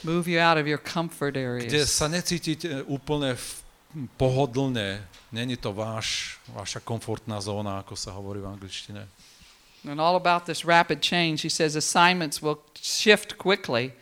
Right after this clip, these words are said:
Speaker 1: Some will be very surprising. Some things you will not even, some of you here in this room will not even have a clue what you're gonna be doing this year.
Speaker 2: Zmena, o ktorej sa tu hovorí, zmena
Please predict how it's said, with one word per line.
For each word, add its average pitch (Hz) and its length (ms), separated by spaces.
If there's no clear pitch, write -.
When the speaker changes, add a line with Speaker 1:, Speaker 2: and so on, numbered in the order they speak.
Speaker 1:
Some 208 320
will 185 140
be 180 120
very 196 300
surprising. 180 800
Some 220 300
things 165 300
you 190 80
will 170 160
not 180 240
even, 156 400
some 214 320
of 151 80
you 143 160
here 160 240
in 143 80
this 151 240
room 135 360
will 151 100
not 160 180
even 143 440
have 156 100
a 139 60
clue 151 400
what 135 180
you're 135 140
gonna 131 180
be 127 140
doing 127 320
this 117 320
year. 117 80
Speaker 2:
Zmena, 139 880
o 143 80
ktorej 131 400
sa 127 160
tu 120 160
hovorí, 120 480
zmena 117 880